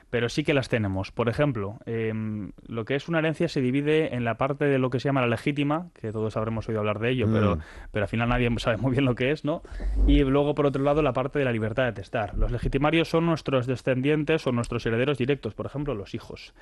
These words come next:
Speaker 1: ¿Qué nos permite la, la ley vasca? Nos permite que desheredemos a alguno de los hijos, pero que se lo demos, por ejemplo, la parte restante a el resto de legitimarios. ¿Qué quiere decir esto? Si la legítima es una tercera parte de la herencia y, por ejemplo, tenemos tres hijos,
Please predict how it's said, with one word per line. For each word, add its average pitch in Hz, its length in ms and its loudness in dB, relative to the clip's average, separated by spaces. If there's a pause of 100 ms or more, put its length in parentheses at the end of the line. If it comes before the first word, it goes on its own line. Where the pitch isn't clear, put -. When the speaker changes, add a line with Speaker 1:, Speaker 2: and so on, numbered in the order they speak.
(360)
Speaker 1:
¿Qué 156 100 2
nos 165 140 0
permite 160 760 4
la, 151 240 4
la 151 160 4
ley 156 160 4
vasca? 156 320 0
Nos 104 160 -6
permite 117 500 -2 (320)
que 147 320 0
desheredemos 123 840 -2
a 113 60 -2
alguno 143 300 0
de 156 60 2
los 156 200 -2
hijos, 190 440 -2 (320)
pero 147 280 4
que 165 100 2
se - 140 -4
lo 131 100 2
demos, 147 280 -2
por 143 140 -2
ejemplo, 156 400 0
la 123 280 2
parte 135 260 0
restante 151 560 0 (380)
a 151 280 4
el 120 140 2
resto 135 240 0
de 131 60 4
legitimarios. 110 720 0 (100)
¿Qué 151 100 2
quiere 143 180 2
decir 113 220 -2
esto? - 300 -10 (160)
Si - 160 -6
la 110 80 2
legítima 151 400 -2
es 139 100 -6
una 143 140 0
tercera 135 400 0
parte 139 240 0
de 131 100 4
la 127 60 4
herencia 131 560 -2
y, 113 80 -8
por 101 140 -6
ejemplo, 110 360 -2
tenemos 110 300 -4
tres 147 220 -2
hijos, 185 340 -2